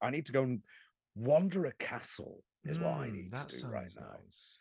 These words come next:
Speaker 1: That's,
Speaker 2: Well, you've
Speaker 1: that
Speaker 2: got
Speaker 1: would do me.
Speaker 2: Excalibur as well. I mean, presumably you'll watch Excalibur if you wanna recapture that mood.
Speaker 1: Now, is that Nicole Williamson?
Speaker 2: Yes.
Speaker 1: I've not seen it.
Speaker 2: I knew
Speaker 1: Mm.
Speaker 2: you were gonna say that.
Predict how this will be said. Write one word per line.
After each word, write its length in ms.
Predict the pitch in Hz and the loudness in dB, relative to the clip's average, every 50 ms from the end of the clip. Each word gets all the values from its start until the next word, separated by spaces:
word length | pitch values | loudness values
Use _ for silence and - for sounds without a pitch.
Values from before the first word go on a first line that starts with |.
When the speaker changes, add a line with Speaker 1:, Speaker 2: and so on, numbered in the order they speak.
| _ _ - | _ _ 2
Speaker 1:
That's, 100 | 127 147 | 2 4
Speaker 2:
Well, 80 | 160 196 | 4 4
you've 100 | 220 208 | 4 6
Speaker 1:
that 100 | - 262 | 6 6
Speaker 2:
got 80 | 254 185 | 8 6
Speaker 1:
would 100 | 151 - | 4 4
do 140 | - - 131 | 4 4 4
me. 60 | 170 | 4
Speaker 2:
Excalibur 420 | 147 175 196 190 156 139 107 78 | 4 4 4 2 2 0 -2 -2
as 140 | 73 90 - | -4 -6 -4
well. 320 | 120 127 131 113 92 90 87 | -2 0 0 0 0 -2 -6
I 60 | 95 | -6
mean, 380 | 101 98 90 85 85 90 98 110 _ _ 220 _ _ _ - | -8 -8 -8 -10 -12 -14 -16 -18 _ _ -20 _ _ _ -12
presumably 580 | 117 107 - 123 131 135 131 107 92 95 95 | -8 -6 -4 -4 -4 -4 -4 -6 -8 -8 -10
you'll 280 | 90 87 90 95 92 92 | -8 -8 -8 -8 -8 -6
watch 260 | 95 101 - - 110 | -6 -6 -6 -8 -14
Excalibur 640 | - - - - - 117 117 120 110 90 92 78 78 | -10 -8 -6 -2 0 2 2 2 0 -4 -6 -10 -12
if 140 | 92 - - | -12 -12 -10
you 80 | 95 | -10
wanna 200 | 90 87 87 85 85 | -8 -8 -8 -8 -8
recapture 520 | 87 98 92 - - 104 - - - - | -8 -10 -10 -8 -8 -10 -8 -8 -12 -12
that 180 | 87 85 80 95 | -10 -12 -12 -14
mood. 300 | 85 78 62 50 - - _ _ _ _ _ _ _ _ _ - | -16 -16 -16 -18 -20 -20 _ _ _ _ _ _ _ _ _ -10
Speaker 1:
Now, 220 | - 98 92 95 92 | -4 -2 -2 0 0
is 200 | 95 90 - 95 | 0 -2 -2 0
that 300 | 110 113 110 - - - | 4 4 4 4 2 -2
Nicole 340 | 110 104 - 113 110 104 98 | -4 0 2 4 4 4 4
Williamson? 640 | 98 92 82 73 65 58 - - - - - 98 | 2 0 0 -2 -6 -8 -6 -8 -8 -8 -8 -8
Speaker 2:
Yes. 460 | 95 85 60 - - - - - - _ _ _ _ - - - - - - - - - _ _ _ - | -8 -8 -10 -10 -12 -12 -12 -14 -14 _ _ _ _ -20 -20 -20 -20 -20 -20 -20 -20 -20 _ _ _ -8
Speaker 1:
I've 220 | - 87 85 82 - | -6 -4 -4 -4 -4
not 260 | 110 120 127 - - | -2 0 0 0 0
seen 460 | - - - - - - 110 120 - | -2 0 0 -2 -2 -4 -6 -6 -6
it. 180 | - - - - - - - - - _ _ _ _ _ _ _ _ _ _ _ _ _ _ _ _ _ _ _ _ _ _ - - - - - | -8 -10 -10 -12 -12 -12 -14 -16 -18 _ _ _ _ _ _ _ _ _ _ _ _ _ _ _ _ _ _ _ _ _ _ -18 -16 -14 -8 -4
Speaker 2:
I 100 | - 131 | -2 0
knew 200 | 143 165 180 180 | 4 4 4 6
Speaker 1:
Mm. 40 | 185 | 6
Speaker 2:
you 80 | 180 165 | 4 4
were 40 | 143 | 4
gonna 160 | 151 127 120 | 2 0 0
say 300 | - - 117 104 101 92 | 0 0 0 0 -2 -2
that. 200 | 87 87 85 78 | -4 -8 -10 -12